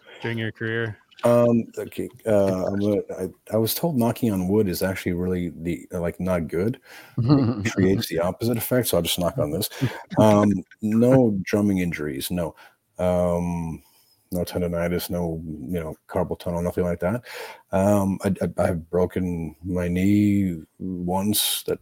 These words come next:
Speaker 2: I had to play around for a tour, and, um, in working out, I did, like, kind of,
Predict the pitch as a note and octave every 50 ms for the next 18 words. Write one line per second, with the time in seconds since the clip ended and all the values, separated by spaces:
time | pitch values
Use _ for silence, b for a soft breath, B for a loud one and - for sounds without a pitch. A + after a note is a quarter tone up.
0 | _ _ - D#2+ D2+ - D#2+ - - F2 E2+ E2+ E2+ E2+ E2+ F2 E2+ E2 - -
1 | - F2 E2+ D#2+ D2 - - - F2 E2+ F#2 F#2+ F#2+ F#2+ F#2+ F#2+ F2 E2+ B B
2 | B B B B B B B B B _ - F2+ F2+ F2 F2 E2 E2 E2 D#2+ D#2+
3 | D#2 D#2 - _ _ _ _ _ _ - - - G2 F#2+ F#2 - - A2+ A2 G#2
4 | G#2 G2 F#2 - G2+ F#2+ F#2+ F#2+ F#2+ F#2+ F2 E2+ D#2+ F2+ F2+ F2+ F2 - - F2
5 | F2 E2 D2+ - _ _ - G2+ F2+ E2+ D#2+ D#2+